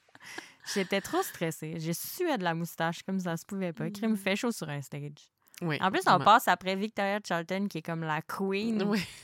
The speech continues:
Speaker 1: de, la fille est à la télé, à la radio, elle a de,
Speaker 2: Elle écrit
Speaker 1: chaîne
Speaker 2: quatre
Speaker 1: YouTube,
Speaker 2: livres.
Speaker 1: elle a écrit douze livres. Genre. Nous, on passe après. Tu sais, elle est super casual sur le stage,
Speaker 2: <laughs>
Speaker 1: super relax,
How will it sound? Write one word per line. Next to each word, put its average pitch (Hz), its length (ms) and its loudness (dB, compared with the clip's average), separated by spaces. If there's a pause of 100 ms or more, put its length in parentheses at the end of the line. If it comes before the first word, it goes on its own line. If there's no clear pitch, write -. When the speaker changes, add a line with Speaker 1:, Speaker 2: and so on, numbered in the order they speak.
(400)
Speaker 1:
de, 180 380 2
la 180 180 6
fille 254 220 0
est 180 200 2
à 165 120 8
la 151 60 0
télé, 214 440 2
à 165 220 4
la 160 40 0
radio, 185 760 0
elle 170 160 -2
a 160 60 -4
de, 165 140 -8 (360)
Speaker 2:
Elle - 80 -4
écrit - 260 0
Speaker 1:
chaîne 214 280 6
Speaker 2:
quatre 196 120 6
Speaker 1:
YouTube, 208 300 2
Speaker 2:
livres. 208 160 2
Speaker 1:
elle 185 140 6
a - 20 2
écrit 175 360 -2
douze 175 640 2
livres. 185 380 0 (240)
Genre. 165 100 0 (480)
Nous, 214 100 6
on 214 140 6
passe 214 300 6
après. 180 480 2
Tu 208 80 -8
sais, - 80 -6
elle 214 180 4
est 170 160 2
super 226 600 0
casual 190 640 0
sur 208 180 -6
le 175 140 0
stage, 190 480 -2
Speaker 2:
<laughs> 226 240 -6
Speaker 1:
super 185 420 -4
relax, 170 720 -4